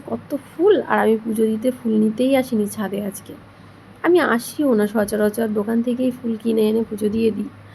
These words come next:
আর দেখো লেবু গাছের গোড়ায় কত জংলা গাছ হয়েছে, ওগুলোকে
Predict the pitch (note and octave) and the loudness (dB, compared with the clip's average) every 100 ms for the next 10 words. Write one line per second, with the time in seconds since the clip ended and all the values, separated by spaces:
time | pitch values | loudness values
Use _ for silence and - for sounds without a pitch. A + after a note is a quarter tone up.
0 | - - - - G#3 G#3 G#3 G3+ G#3 G3+ | -20 -20 -14 -6 -4 0 0 0 -2 -4
1 | A#3 A#3 - - - A3 A3 A3+ A#3 A3+ | -4 -6 -8 -12 0 0 4 2 2 -2
2 | A3+ A3+ A3+ A3+ A3+ - - - - C#4 | 0 -2 0 -2 -4 -16 -20 -20 4 6
3 | B3+ A#3+ B3 G#3 G#3+ G3+ G3+ G3 G3 G3 | 8 6 2 2 2 2 0 0 -4 -4
4 | G#3 G3 - G#3 - - - - - A3 | -6 -6 -6 -14 -16 -20 -20 -20 0 2
5 | A3 | 2